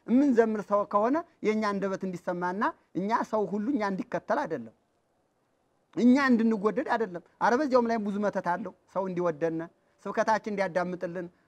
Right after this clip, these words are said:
እኛ የምንዘምረውን እኛን እኛን እንዲል፣ የእኛን እንዲከተል ብዙ መተት ይደረጋል። ይህ ማለት ምን ማለት ነው? እውነት ለክርስቶስ እየዘመርን ነው ማለት ነው።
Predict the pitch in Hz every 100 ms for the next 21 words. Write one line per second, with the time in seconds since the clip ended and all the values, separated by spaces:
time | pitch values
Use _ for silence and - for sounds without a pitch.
0 | _ 139 190 208 214 196 214 214 220 214
1 | 208 208 208 208 214 220 208 - 220 -
2 | _ - 185 202 220 214 208 - 208 214
3 | 196 185 190 190 185 180 156 170 160 147
4 | 175 269 233 226 196 190 170 151 135 -
5 | _ _ _ _ _ _ _ _ _ _
6 | _ _ _ _ _ _ _ _ _ _
7 | _ _ 160 196 208 220 226 - 233 196
8 | 233 208 226 226 226 233 226 233 233